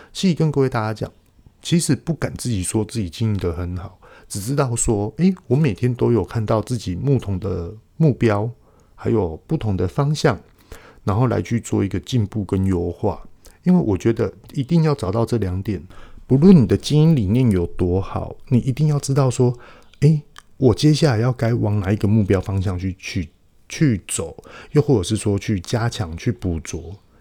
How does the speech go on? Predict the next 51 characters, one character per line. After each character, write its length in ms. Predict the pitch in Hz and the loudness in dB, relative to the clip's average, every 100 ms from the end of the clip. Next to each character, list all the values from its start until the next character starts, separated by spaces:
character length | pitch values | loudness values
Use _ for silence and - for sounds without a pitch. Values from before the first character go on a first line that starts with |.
| - | -4
比 120 | 120 | -2
起 220 | 135 110 | 0 -2
其 320 | 85 - 98 | -2 -4 -4
他 240 | 98 110 110 | -4 -4 -4
的 180 | 95 - _ _ | -4 -6 _ _
都 140 | 127 127 | 0 0
来 280 | 110 123 85 | 0 -6 -4
得 100 | - | -4
更 220 | - 95 | -2 0
优 200 | 87 85 | 0 -2
越。 240 | 87 87 73 _ - - - | -2 -4 -8 _ -20 -20 -2
OK， 340 | 175 151 131 127 | 0 4 2 2
我 140 | 139 110 | 2 4
刚 120 | 127 | 4
刚 160 | 143 | 4
已 20 | 113 | 2
经 200 | 123 139 | 2 2
讲 200 | 113 87 | 0 0
到 200 | 110 107 | 0 0
了 80 | |
哦。 220 | 87 90 101 - - - - - | 0 -2 -6 -12 -20 -20 -6 4
诶， 140 | 180 190 - | 4 2 -4
你 80 | 131 | 2
们 180 | 117 117 | 4 4
大 120 | 165 | 0
家 80 | 165 | 0
会 120 | 175 | 0
不 120 | 131 | 4
会 60 | 156 | 4
怀 200 | 143 120 | 4 2
疑 140 | 131 | 4
我 140 | 135 95 | 2 2
说， 280 | 139 143 | 4 4
诶， 100 | 160 | 6
你 140 | 180 117 | 4 4
竟 140 | 147 | 2
然 120 | 147 | 0
这 120 | 123 147 | 2 0
么 100 | 117 | 0
说 300 | - 123 123 | 2 2 4
了， 180 | 107 95 | 4 2
那 120 | 156 | 2
你 160 | 151 107 | 4 2
是 140 | - | 0
不 80 | 123 | -4
是 120 | 120 | -4
经 220 | 117 127 | -2 0
营 60 | 123 | 2
得 120 | 95 | 0
很 260 | 85 92 90 | -2 -4 -6
好？ 300 | 98 92 - | -6 -8 -10